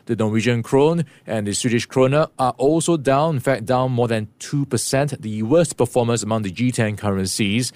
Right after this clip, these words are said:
And this is just seeing investors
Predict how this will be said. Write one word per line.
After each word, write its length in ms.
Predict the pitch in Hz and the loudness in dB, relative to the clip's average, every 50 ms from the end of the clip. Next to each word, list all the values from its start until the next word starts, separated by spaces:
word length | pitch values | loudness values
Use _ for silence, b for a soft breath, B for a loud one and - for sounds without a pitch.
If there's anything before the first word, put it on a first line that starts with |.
| B B B B B B B | B B B B B B B
And 340 | B 113 120 123 123 123 117 | B 2 4 4 4 2 2
this 240 | 113 208 294 - - | 2 2 2 2 -2
is 340 | - 151 165 165 160 143 131 | 0 2 2 2 2 2 2
just 260 | 156 175 175 180 - | 2 2 2 2 0
seeing 220 | - 165 156 156 160 | -2 -2 -2 -2 -2
investors 680 | 160 139 143 143 143 - 165 160 147 - - - - | -2 0 0 0 2 2 0 0 0 -2 -4 -6 -8